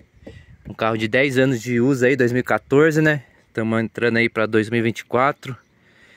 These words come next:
Aro quatorze. Aro quatorze. Não sei se a medida dele, eu vi a ficha técnica dele, mas eu já esqueci. Esse aqui é, ele tá com um, um sete cinco meia cinco quatorze.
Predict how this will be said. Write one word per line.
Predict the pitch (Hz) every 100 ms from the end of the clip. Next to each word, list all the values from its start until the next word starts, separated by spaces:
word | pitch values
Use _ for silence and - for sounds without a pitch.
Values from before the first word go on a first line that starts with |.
| - _ _ _ _
Aro | - 127 123
quatorze. | - 147 - 143 165 170 160 160 - - - _ - _ _ _ -
Aro | 110 117
quatorze. | - 135 - 139 147 135 143 131 - -
Não | 127
sei | 117 143
se | 139 139
a |
medida | 131 117 123 123
dele, | 113 120 120 107 - - _ -
eu | 113
vi | 113 123
a |
ficha | - 123 123
técnica | - 123 - 120 - 123 117
dele, | 113 123 120
mas | 120 113
eu | 117
já | 127
esqueci. | 127 - 117 - 156 165
Esse | 143 139
aqui | - 139 139
é, | 135 131 120 _ - - - _ -
ele | 117
tá | - 123
com | - 139 139 139 135 - -
um, | 135 165 180 175 - - - - _ _ _ _ _ _ -
um | 139 165
sete | - 165 -
cinco | - - 156 175 165 170
meia | 147 151 139
cinco | - 156 185 - 180
quatorze. | - 131 - 143 175 160